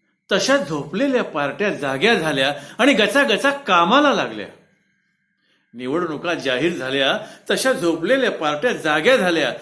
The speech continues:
आणि गचागचा कामाला लागल्या. गावागावात गाड्या फिरल्या, चौकाचौकात सभा भरल्या,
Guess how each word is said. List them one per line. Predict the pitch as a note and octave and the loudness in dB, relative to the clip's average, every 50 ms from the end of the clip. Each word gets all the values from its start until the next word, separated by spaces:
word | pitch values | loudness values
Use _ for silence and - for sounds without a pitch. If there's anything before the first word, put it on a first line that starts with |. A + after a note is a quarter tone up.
| - - - | -16 -4 -2
आणि | C#4+ E4 | -2 0
गचागचा | D#4 - D#4 D4+ - C#4 C#4+ A3+ F3+ - - A#3 | 0 0 -2 0 2 0 0 0 -2 -4 -6 -8
कामाला | A#3+ A#3+ - C#3+ A#2+ A#2 B2 D3+ E3+ D3+ | -8 -6 -6 -6 -6 -4 -6 -6 -6 -6
लागल्या. | A#2+ G#2 F2+ E2 F2 E2+ E2+ - _ _ _ _ _ _ _ _ _ _ _ _ _ _ _ _ _ _ _ _ _ _ - A2+ | -8 -8 -12 -14 -16 -20 -20 -20 _ _ _ _ _ _ _ _ _ _ _ _ _ _ _ _ _ _ _ _ _ _ -12 -8
गावागावात | C3+ B2 A2+ A2 B2 D#3 E3+ C3+ A#2+ A#2 C3+ F#3+ A3+ F#3+ E3+ - | -6 -6 -4 -6 -6 -8 -6 -6 -6 -4 -2 -2 -2 -4 -4 -4
गाड्या | C#3 B2 A#2 B2 C#3+ F3 F#3+ | -2 -2 0 0 2 0 0
फिरल्या, | F#3 - - D#3 D3 D3+ D3+ C#3+ B2 G2 - - - _ _ _ _ _ _ _ _ _ | 0 -2 -6 -6 -4 -2 -2 -2 -4 -6 -10 -16 -20 _ _ _ _ _ _ _ _ _
चौकाचौकात | - F#3+ E3+ E3 D#3+ - A#3+ A3+ A#3 - F#3 F3+ F3 - B3+ C4 | -2 0 0 0 0 0 -2 -2 0 -2 -2 -2 -2 -4 -4 -6
सभा | C4 - - - E3+ D3 C#3 F3+ A#3+ C4+ | -6 -8 -8 -6 -6 -4 0 2 2 2
भरल्या, | A3+ G#3+ G#3+ G3+ F3+ D3+ A#2+ G2 | 2 2 0 0 -2 -4 -6 -8